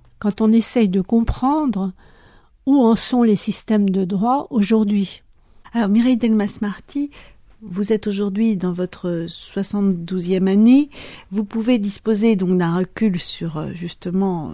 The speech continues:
Speaker 2: votre œuvre. C'est peut-être le temps des grandes questions. Et la première phrase du livre est une interrogation surprenante, euh, quand on connaît votre parcours.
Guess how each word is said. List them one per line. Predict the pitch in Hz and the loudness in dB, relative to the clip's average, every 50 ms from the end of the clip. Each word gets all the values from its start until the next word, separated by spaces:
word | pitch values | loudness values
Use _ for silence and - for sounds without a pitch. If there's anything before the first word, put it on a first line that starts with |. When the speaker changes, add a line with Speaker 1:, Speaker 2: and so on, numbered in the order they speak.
| - 165 - | -12 -12 -10
Speaker 2:
votre | 175 170 180 185 185 - - 233 | -8 -4 -4 -4 -4 -4 -4 -2
œuvre. | 240 262 285 302 302 285 - - - - - - - - | 0 0 0 0 -2 -4 -6 -10 -20 -20 -20 -20 -20 -18
C'est | - - - 180 | -12 -10 -10 -8
peut-être | - - 175 - 196 190 - 180 | -6 -6 -4 -4 -4 -2 -2 -2
le | 190 180 | -2 -2
temps | - - 220 220 214 | 0 0 2 4 4
des | 202 180 170 - - - - - - - | 2 2 0 -4 -6 -20 -20 -14 -8 -2
grandes | - - 240 247 240 233 - | 2 4 6 6 6 6 2
questions. | - 208 185 - - - - - 254 269 294 302 - - - - - - - - - | 0 -4 -6 -6 -8 -10 -4 0 2 2 2 0 -2 -6 -14 -14 -14 -16 -20 -8 -2
Et | - 214 | 0 0
la | 226 233 | 0 0
première | 233 - 320 320 302 285 269 | 0 4 4 6 6 6 4
phrase | - - 294 285 269 226 | 0 -2 0 0 0 0
du | 202 185 190 202 | 0 0 0 0
livre | 185 208 220 240 277 294 269 - - - - | 2 2 2 2 0 -2 -4 -8 -12 -8 -2
est | 214 226 - - | -2 -2 2 4
une | 247 247 | 6 6
interrogation | 247 240 - 247 247 233 240 226 233 240 233 - - - 262 | 6 6 4 2 2 4 4 2 2 2 0 0 0 0 0
surprenante, | 240 - - 285 - - - - 240 226 233 233 254 294 285 - - 208 | 0 0 -4 -6 -6 -6 -4 0 2 4 4 4 4 2 0 -4 -6 -6
euh, | 185 175 170 - - - - - | -4 -4 -6 -8 -10 -16 -12 -8
quand | - 180 170 185 | -8 -6 -4 -4
on | 180 | -4
connaît | - 190 190 196 196 190 | -2 -2 0 0 0 0
votre | 175 175 - - 185 | 0 -4 -6 -6 -8
parcours. | 175 - 180 160 - - - 220 226 254 - | -6 -6 -6 -8 -8 -6 -2 0 0 0 -2